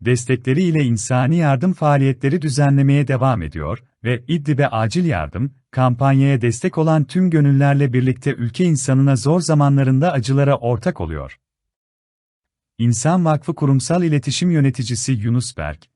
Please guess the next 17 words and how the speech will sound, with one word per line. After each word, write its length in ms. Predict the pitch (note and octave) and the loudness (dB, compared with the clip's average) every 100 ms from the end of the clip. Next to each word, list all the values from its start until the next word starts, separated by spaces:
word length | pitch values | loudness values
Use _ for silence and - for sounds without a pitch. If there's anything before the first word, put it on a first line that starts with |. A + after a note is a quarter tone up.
| - | -2
İnsan 440 | A#2+ A#2 D#3 F3+ | -2 0 0 2
Vakfı'nın 520 | D#3+ C#3+ - C#3 C3+ B2+ | 0 -2 0 2 0 -4
iki 240 | - A#2+ | -6 0
bin 140 | C3 | 2
yirmi 300 | A#2+ A#2+ A#2+ | 2 2 0
bir 160 | C#3+ F3+ | 0 -2
kış 280 | - E3 D3 | -2 -4 0
yardımları 520 | C3 A#2 C3 C3 E3 | 0 2 2 2 0
kapsamında 640 | C#3 C3 - A#2+ A#2 A#2 A#2 | -2 -2 -2 -2 0 -2 -2
zor 340 | B2 D#3 D#3+ | 0 0 0
durumda 300 | E3 D#3 D#3+ | 0 2 2
olan 320 | D3 C#3+ C#3 B2 | 2 2 0 -2
İdlib 300 | A2+ F3+ D3+ | -4 -4 0
halkının 500 | C#3+ C3+ C#3 E3 E3 | 0 2 0 2 2
yanında 360 | D3 C#3+ C#3+ | 2 2 2
olduklarını 640 | E3+ C#3 C3 C3 C3 D3+ B2+ | 2 0 -2 -2 0 0 0
belirterek, 680 | G#2+ E2 - C#2 A2+ - | -2 -4 -8 -8 -8 -10